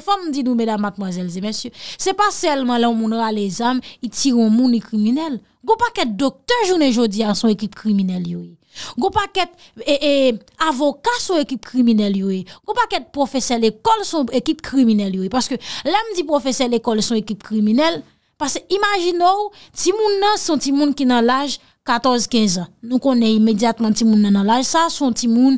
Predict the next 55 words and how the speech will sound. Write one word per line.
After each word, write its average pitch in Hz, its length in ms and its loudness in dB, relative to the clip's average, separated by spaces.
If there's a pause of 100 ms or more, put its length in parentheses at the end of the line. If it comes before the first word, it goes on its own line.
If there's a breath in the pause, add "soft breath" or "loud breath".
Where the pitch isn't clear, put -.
(300 loud breath)
qui 247 320 2
en 214 100 -4
folie, 262 600 0
son 247 160 -4
ti - 140 -4
moun 233 220 2
qui 226 80 -6
en 220 100 2
chalet. 269 460 -2 (240 loud breath)
Mais 330 140 -4
yo 381 60 4 (180)
même 392 340 -2
éducation 320 520 -2
sexuelle 262 500 -2
pa 220 160 -2
yo 214 120 0
pa 233 200 0
faite, 277 260 -2
pa 262 160 0
panse 254 280 -2
yo 220 180 2
pral 214 180 -4
vin 214 160 -4
fè 202 140 -8
pa 202 180 -6
ti 220 140 -4
moun 208 260 0
repos 226 280 -4
parce 233 200 0
que 208 80 -10 (260 loud breath)
ou 269 100 -4
même 269 160 2
sou 277 120 -2
pa 254 140 2
di 233 100 -2
j'ai 220 140 2
quoi 214 240 0
en 214 80 2
Dieu 254 140 2
ou 240 60 2
pa 202 160 -2
fait 190 140 -2
pa 185 200 -8
ou 175 80 -8
la. 180 140 -12 (280 loud breath)
Donc, 269 180 0
à 294 80 -8
chaque 320 220 -4
fois 247 180 -2
nous 226 100 0
vin 226 160 -4
gen 220 100 -2
tout 226 120 -8
politicien 208 540 -4
médiocre, 196 580 0